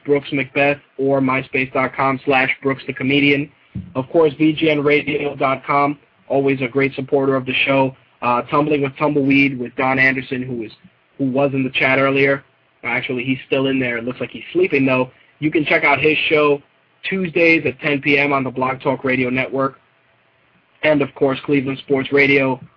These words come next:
born stubborn for their kick-ass commercials and their support for the My Take Radio website, four eleven mania dot com, O C remix dot org for the kick-ass music,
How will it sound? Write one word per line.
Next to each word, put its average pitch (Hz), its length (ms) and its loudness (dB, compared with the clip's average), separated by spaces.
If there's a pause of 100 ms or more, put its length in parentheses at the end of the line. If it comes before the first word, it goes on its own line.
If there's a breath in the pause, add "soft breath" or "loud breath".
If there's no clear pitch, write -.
(160)
born 143 280 0
stubborn 143 400 0
for 143 100 -4
their 131 140 -2
kick-ass 135 480 -2
commercials 131 480 -2
and 127 280 -2 (220 loud breath)
their 143 180 2
support 135 460 -2
for 143 80 -6
the 135 80 0
My 131 180 0
Take 131 260 -2
Radio 127 260 0
website, 131 500 0 (400)
four 147 200 4
eleven 139 320 2
mania 135 300 4
dot 127 300 0
com, 139 400 2 (340)
O 143 140 2
C 147 160 -2
remix 139 380 0
dot 131 180 0
org 131 240 -2
for 131 80 -6
the 123 80 -4
kick-ass 127 440 -2
music, 147 420 0